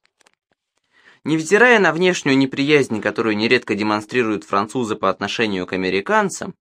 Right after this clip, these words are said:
реальность Америки такова, что около двенадцати миллионов жителей страны считают себя французами, а почти два миллиона говорят у себя дома по-французски. В Луизиане около полумиллиона говорят на креольском языке,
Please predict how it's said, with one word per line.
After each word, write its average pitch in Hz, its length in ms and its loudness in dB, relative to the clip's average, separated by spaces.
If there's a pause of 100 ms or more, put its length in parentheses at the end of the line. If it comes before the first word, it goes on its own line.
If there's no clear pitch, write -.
(440)
реальность 185 540 2
Америки 156 460 0
такова, 139 440 0
что - 240 -2
около 127 300 0
двенадцати 143 520 -4
миллионов 120 480 -2
жителей 101 380 -4
страны 95 380 -6
считают 87 480 -6
себя - 240 -10
французами, 170 760 -6 (360)
а - 120 -2
почти - 380 -4
два 143 220 0
миллиона 170 480 -2
говорят 104 360 0
у 135 60 -8
себя 95 260 -4
дома 107 300 -2
по-французски. - 840 -10 (800)
В 101 80 -8
Луизиане 160 640 2
около 143 300 2
полумиллиона 143 720 0
говорят 113 320 2
на 127 100 -4
креольском 120 560 -2
языке, 117 560 -6